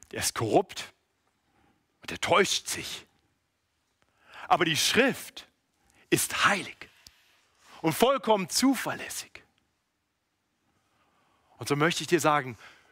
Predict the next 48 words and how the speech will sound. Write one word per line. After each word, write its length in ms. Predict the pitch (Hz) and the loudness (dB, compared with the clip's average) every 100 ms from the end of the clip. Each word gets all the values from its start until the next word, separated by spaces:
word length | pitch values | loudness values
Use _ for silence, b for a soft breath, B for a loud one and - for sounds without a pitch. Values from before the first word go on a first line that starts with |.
| B | B
hör 320 | - 170 226 | -4 2 2
nicht 180 | 196 180 | 2 0
so 140 | 175 | -2
viel 420 | 143 - 202 208 143 | -2 -4 2 4 4
auf 160 | 143 | 2
das, 280 | 185 180 - | 2 2 0
was 200 | 143 - | -4 -4
die 180 | - - | -8 -6
anderen 340 | 143 147 135 | -4 -4 -6
sagen. 460 | 117 139 165 180 135 B B | 0 2 2 0 -6 B B
Hör 220 | 185 214 | 4 4
nicht 160 | 214 165 | 2 0
so 100 | - | 0
viel 320 | - 202 233 | 0 2 4
auf 180 | 190 147 | 4 4
das, 240 | 185 196 - B | 2 2 -2 B
was 280 | 160 156 - | 2 2 -2
du 240 | 151 247 196 | 2 2 4
gerade 360 | 185 180 151 | 4 4 4
willst. 300 | 175 226 - | 2 2 -4
Hör 180 | 220 214 | -4 -4
auf 180 | - - | -6 -2
Gott 240 | 269 262 | 0 2
und 100 | 135 | -2
vertrau 360 | 135 - 190 202 - | -8 -4 -2 -2 -4
ihm. 220 | 208 190 _ _ _ _ _ _ _ - | -10 -10 _ _ _ _ _ _ _ -10
Er 120 | 131 | -4
weiß 200 | 165 170 | -2 -2
am 120 | 135 | -2
besten, 480 | - 208 - - 143 | 2 2 2 -6 -4
was 220 | 135 - | -4 -4
gut 180 | 165 147 | -8 -8
und 160 | 123 135 | -6 -6
richtig 280 | 123 - | -8 -8
ist. 120 | 120 B B - | -10 B B 0
Jesus 340 | 180 208 156 | 2 2 0
sagt, 340 | 180 170 - B B B | 2 2 -2 B B B
ihr 140 | 151 127 | 0 2
sucht 300 | 208 - 180 | 0 0 2
in 60 | |
der 120 | 151 | 2
Schrift, 300 | 135 170 180 | 4 2 0
aber 120 | - 147 | -2 0
ihr 200 | 120 - | 0 0
wollt 320 | 156 196 - | 0 0 0
letztendlich 600 | 139 - 143 160 135 107 | -2 -2 -2 -2 -4 -10
nicht 280 | 117 - - | -12 -14 -12
hören. 260 | 156 135 | -10 -12